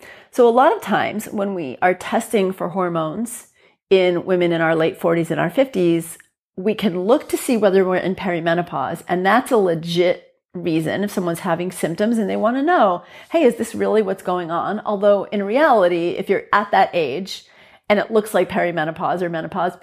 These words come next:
it is perimenopause or menopause. So I beg the question of whether we really need to bother testing. You know, if it walks like a duck and it quacks like a duck, it's probably a duck.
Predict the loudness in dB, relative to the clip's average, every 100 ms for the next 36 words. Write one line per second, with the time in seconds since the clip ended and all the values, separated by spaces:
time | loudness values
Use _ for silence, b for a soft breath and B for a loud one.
0 | 2 4 2 2 -2 0 -4 0 0 0
1 | -2 -4 -2 -2 -2 2 2 4 4 4
2 | 0 -12 _ _ -4 0 -2 0 -4 -2
3 | -2 -2 -2 0 -2 -2 -4 -4 -2 2
4 | 2 2 -2 -4 -2 -6 -6 -4 -4 -6
5 | -10 2 2 2 -4 -4 -2 -2 -4 -12
6 | -4 -4 -2 -8 -8 -10 -10 -10 -6 -6
7 | -4 -2 -2 -4